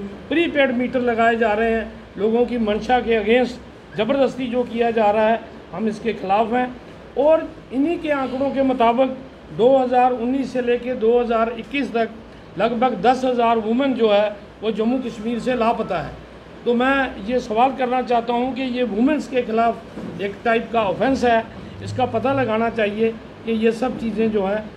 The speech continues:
ये क्यों हो रही हैं। तो आज की प्रेस कॉन्फ्रेंस में मैं ये कहना चाहता हूँ कि जो लोग इसको, अ,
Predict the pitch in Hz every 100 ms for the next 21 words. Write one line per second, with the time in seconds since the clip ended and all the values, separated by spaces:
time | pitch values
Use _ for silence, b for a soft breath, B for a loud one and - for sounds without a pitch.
0 | - - 190 220 220 247 277 220 214 220
1 | 233 240 247 214 196 254 - 269 - 226
2 | 214 226 220 226 254 196 226 214 - -
3 | - - - - - 185 220 220 220 214
4 | 269 254 226 226 226 247 240 B B B
5 | 247 247 247 269 262 262 254 254 - 254
6 | 262